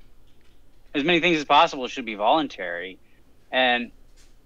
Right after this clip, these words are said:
uh, within that community, there's this idea that taxation is,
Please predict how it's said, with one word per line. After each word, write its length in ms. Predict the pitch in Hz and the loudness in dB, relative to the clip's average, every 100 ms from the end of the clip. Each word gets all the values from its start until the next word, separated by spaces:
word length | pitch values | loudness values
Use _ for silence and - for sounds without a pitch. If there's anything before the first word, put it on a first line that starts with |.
| - | -10
uh, 800 | 160 175 196 147 147 - 143 147 | -8 -6 -8 -8 -12 -14 -14 -12
within 340 | 180 160 185 180 | -8 0 0 4
that 240 | 175 147 | 2 2
community, 540 | - 139 160 202 135 117 | 2 2 4 4 4 4
there's 260 | 117 107 | 0 -2
this 200 | 131 113 | -8 -2
idea 340 | 127 107 127 120 | -2 2 2 2
that 140 | 113 | 0
taxation 600 | - 120 - 127 135 123 107 | 0 0 2 -2 -2 -6 -6
is, 260 | 101 - | -8 -12